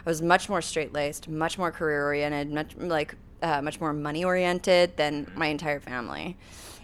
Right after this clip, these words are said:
And, uh, and that drive to be different than my family, kind of with the, with everything that they taught me infused,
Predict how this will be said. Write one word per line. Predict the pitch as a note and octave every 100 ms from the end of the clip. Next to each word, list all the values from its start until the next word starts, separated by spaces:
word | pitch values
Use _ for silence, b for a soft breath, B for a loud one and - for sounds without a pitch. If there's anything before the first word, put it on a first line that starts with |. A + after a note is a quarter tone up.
| B
And, | D#3+ D#3+ D#3+ D#3+ D#3+
uh, | D3+ C#3 A#2+ E2+ - - -
and | E3+ F3+ F3
that | G#3 A3 A3+ - - -
drive | - E3+ D#3+ E3+ E3 D#3+ -
to | E3+
be | E3 D#3+ D#3 D3+ D3+ - - - - - - - - - - -
different | F3+ E3 G#3 A#3+ A#3+ - -
than | A3+ A#3 A#3+ A#3+
my | B3
family, | C4 C4 C#4 D4 D4 D4 - b b b
kind | G#3+ F#3
of | F3 D#3+ E3 - - - - - - - - - -
with | F3+ F#3 F3+ - - -
the, | F3 F#3 D#3+ D#3 D3 - - -
with | F3+ F3+ -
everything | E3 E3 E3+
that | E3 D#3+
they | D3
taught | - D3+ -
me | F3+
infused, | F3 D#3 - D#3 E3 G3+ B3+ B3+